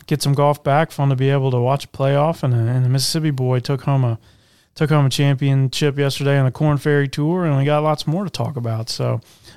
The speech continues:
but I think probably to get started, I think we hit there on the Korn Ferry Tour, and, and Hayden Buckley, one of our previous guests, and hope to get him back on the show again soon,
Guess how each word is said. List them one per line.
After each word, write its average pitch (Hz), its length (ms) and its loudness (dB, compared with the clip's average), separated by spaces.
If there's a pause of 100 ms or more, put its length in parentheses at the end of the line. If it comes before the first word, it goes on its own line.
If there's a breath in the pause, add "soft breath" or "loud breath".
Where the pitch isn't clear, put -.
(120)
but 131 100 0
I 143 60 4
think 151 260 2 (220)
probably 135 720 2 (300)
to - 100 -8
get 180 220 -2
started, 127 560 -4 (760)
I 120 80 -8
think 202 260 0
we 123 120 2
hit 127 180 2
there 127 220 2
on 123 140 2
the 117 60 0
Korn 156 260 2
Ferry 113 280 0
Tour, 120 380 0
and, 120 80 0
and 123 160 0
Hayden 135 280 0
Buckley, 127 500 0
one 131 260 -6
of 117 100 0
our 117 220 0
previous 123 680 -2
guests, 131 320 -2
and 127 80 0
hope 127 160 0
to 127 80 -4
get 123 140 -2
him 117 160 0
back 127 260 0
on 127 80 0
the 117 80 0
show 123 240 -4
again 117 300 -2
soon, 127 400 -2